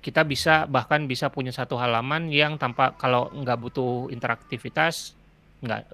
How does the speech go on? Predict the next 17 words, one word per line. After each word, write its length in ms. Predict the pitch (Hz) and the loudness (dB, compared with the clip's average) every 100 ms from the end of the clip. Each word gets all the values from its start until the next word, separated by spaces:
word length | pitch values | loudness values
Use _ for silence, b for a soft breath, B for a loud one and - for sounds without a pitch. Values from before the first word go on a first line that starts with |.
| 127 | -10
dia 140 | 117 135 | -2 -2
nggak 200 | 120 110 107 | 0 -4 -2
akan 160 | 131 120 - | -2 -2 -6
ada 240 | 101 110 | -6 -6
JavaScript. 640 | 101 98 107 - - 98 - B B B | -6 -10 -12 -14 -14 -16 -18 B B B
Meskipun 680 | 156 170 - 208 - 185 220 | -4 -4 -2 -6 0 2 2
kita 400 | 202 185 214 220 | -2 -2 2 2
ngodingnya 460 | 190 165 139 139 202 | 2 0 0 -4 -6
pakai 240 | 170 123 | -6 -6
JavaScript 600 | 117 110 147 - 143 - | -6 -6 -8 -6 -4 -6
ya, 160 | 98 92 - - 92 B B B 98 | -8 -10 -18 -20 -20 B B B -4
tapi 180 | 131 - 175 | -4 -2 -2
kemudian 420 | 165 165 180 185 | -2 0 0 -2
dikompilasi 760 | 156 139 143 123 107 185 214 131 | -2 -4 -2 -2 -2 -4 -6 -2
jadi 400 | 123 113 165 | -4 -2 -4
H 80 | |
T 20 | 139 | -4